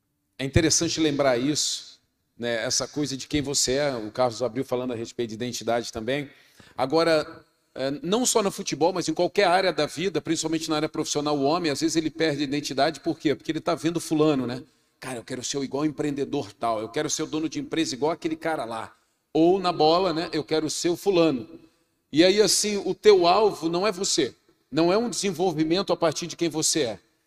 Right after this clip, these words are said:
é querer se tornar alguém, só que isso nunca vai acontecer. Você nunca vai ser o Neymar. Você pode chegar e, quem sabe, até ser melhor do que ele,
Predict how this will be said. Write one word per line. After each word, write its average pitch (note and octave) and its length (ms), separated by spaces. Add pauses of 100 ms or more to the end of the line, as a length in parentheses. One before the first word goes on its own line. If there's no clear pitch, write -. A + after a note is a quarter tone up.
(140)
é D3 120
querer F#3+ 260
se - 100
tornar F#3+ 280
alguém, G3+ 380
só G3 140
que - 100
isso - 180
nunca A3+ 280
vai E3 160
acontecer. B2+ 560 (460)
Você - 200
nunca A#3 240
vai F#3+ 140
ser - 140
o E3+ 60
Neymar. C#3+ 560 (540)
Você - 140
pode F3 260
chegar C#3 1000
e, B2+ 80
quem C3 160
sabe, D#3+ 220
até F#3 160
ser - 300
melhor F#3+ 440
do C#3 100
que C#3 120
ele, A2+ 340